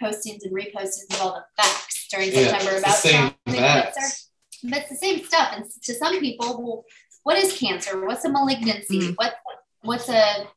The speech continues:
Speaker 1: leukemia or a lymphoma? And how's that differ
Speaker 2: I mean,
Speaker 1: from
Speaker 2: even when you've been through it, though,
Speaker 1: a
Speaker 2: still.
Speaker 1: solid tumor? And even when you've been through it, like,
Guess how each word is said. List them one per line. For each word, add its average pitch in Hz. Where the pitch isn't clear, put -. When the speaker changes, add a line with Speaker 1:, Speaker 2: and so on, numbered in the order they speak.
Speaker 1:
leukemia 233
or 180
a 185
lymphoma? 208
And 190
how's 214
that 214
differ 220
Speaker 2:
I 208
mean, 202
Speaker 1:
from 180
Speaker 2:
even 240
when 202
you've 151
been -
through -
it, 131
though, 131
Speaker 1:
a 117
Speaker 2:
still. -
Speaker 1:
solid -
tumor? 185
And 196
even 262
when 262
you've 220
been 233
through 202
it, -
like, 196